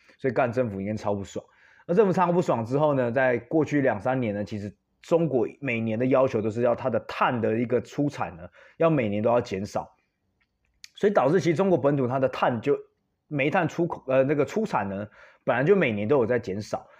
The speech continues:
然后它有限制工厂那些去使用煤炭的这个，这个，这个，这个量，然后再加上其实从去年开始，因为中国跟澳洲有这个外交的一个 dispute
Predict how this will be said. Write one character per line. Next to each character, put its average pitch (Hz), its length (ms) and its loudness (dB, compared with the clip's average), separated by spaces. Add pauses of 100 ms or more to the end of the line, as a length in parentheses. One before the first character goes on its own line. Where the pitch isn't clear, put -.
(140)
然 131 120 0
后 180 140 4
它 190 220 2
有 123 180 4
限 175 260 2
制 151 320 2
工 151 240 0
厂 104 220 -6
那 110 100 -4
些 120 160 0
去 113 220 -2
使 - 240 -8
用 110 100 0
煤 107 220 -4
炭 139 180 -4
的 117 80 -4
这 107 140 -4
个， 104 180 -4
这 101 140 -10
个， 101 120 -4
这 98 120 -8
个， 95 380 -4
这 101 100 -12
个 110 60 -2
量， 117 280 0 (540)
然 147 140 0
后 190 80 2
再 208 120 4
加 202 140 4
上 185 180 0
其 143 200 -2
实 160 60 0
从 147 200 0
去 - 220 -2
年 147 120 -2
开 147 140 -2
始， 139 60 0
因 143 60 0
为 147 60 0
中 156 180 0
国 131 100 0
跟 127 80 -2
澳 139 260 2
洲 127 220 4
有 98 200 2
这 113 120 -4
个 98 300 0
外 117 180 2
交 107 180 0
的 101 80 0
一 101 40 -2
个 101 80 -4
dispute 92 480 -10